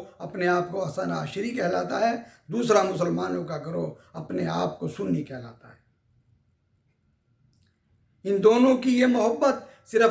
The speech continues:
دس دن رہے گی، ایک دوسرے گروہ کی چالیس دن رہے گی۔ حسین، حسینیت کا پیغام یہی ہے کیا؟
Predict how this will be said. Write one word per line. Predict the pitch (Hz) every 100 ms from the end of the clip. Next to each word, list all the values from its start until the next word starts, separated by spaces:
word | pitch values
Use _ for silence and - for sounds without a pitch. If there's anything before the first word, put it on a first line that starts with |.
| 160
دس | 214 185
دن | 226 233
رہے | 226 190
گی، | 196 220 220 - _ _
ایک | 196 175 165
دوسرے | 214 202 208 185
گروہ | 185
کی | 180 175
چالیس | 180 165 156 135
دن | 156 131
رہے | 123 117
گی۔ | 117 _ _ _ _ _ _ _ _ _ _ _ _ _ _ _ _ _ _ _ _ _ _ -
حسین، | 151 190 202 190 151 - _ -
حسینیت | 165 196 214 214 208 -
کا | 185
پیغام | 196 185 180 160
یہی | 139 - 131
ہے |
کیا؟ | 120